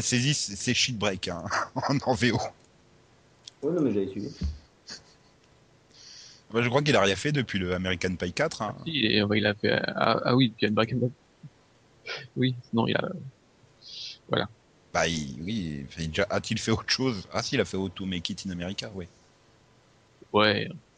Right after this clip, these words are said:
Speaker 3: oui, oui.
Speaker 1: C'était pas chelou de le voir dans un autre rôle que Post Caca ?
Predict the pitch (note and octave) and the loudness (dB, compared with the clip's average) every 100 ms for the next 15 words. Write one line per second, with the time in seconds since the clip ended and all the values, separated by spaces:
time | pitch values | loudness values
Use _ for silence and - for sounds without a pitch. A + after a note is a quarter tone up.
0 | - G#2+ G#2+ - - - - _ _ _ | -8 -6 -6 -10 -16 -20 -20 _ _ _
1 | - - A#2+ - - - - - - - | -8 -8 -6 -4 -4 -4 -6 -6 -6 -10
2 | - - G#2+ B2+ C3 - A2 A2 B2+ C#3+ | -10 -4 0 2 2 -2 -2 -2 -2 -2
3 | G2+ G2 F#2 F#2+ F#2+ G2 - A2 A#2 - | 2 4 4 2 0 -2 -2 0 0 -2
4 | E2+ - F2 - - - | -6 -6 -4 -4 0 0